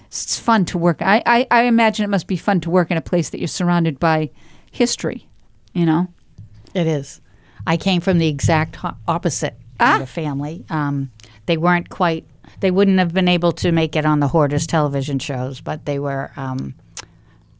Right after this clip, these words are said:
Speaker 2: uh, pack rats.
Speaker 1: Really?
Speaker 2: Yes, yes. So, um, probably like your folks, they were Depression kids.
Speaker 1: Yeah.
Speaker 2: Um, and my parents started out with nothing. Um, they lived in a little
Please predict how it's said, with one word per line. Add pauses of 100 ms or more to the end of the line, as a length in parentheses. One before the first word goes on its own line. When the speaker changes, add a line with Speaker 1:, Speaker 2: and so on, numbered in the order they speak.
Speaker 2:
uh,
pack
rats.
Speaker 1:
Really?
Speaker 2:
Yes, (140)
yes. (400)
So,
um, (480)
probably
like
your
folks,
they
were
Depression
kids.
Speaker 1:
Yeah. (420)
Speaker 2:
Um, (120)
and
my
parents
started
out
with
nothing. (720)
Um, (180)
they
lived
in
a
little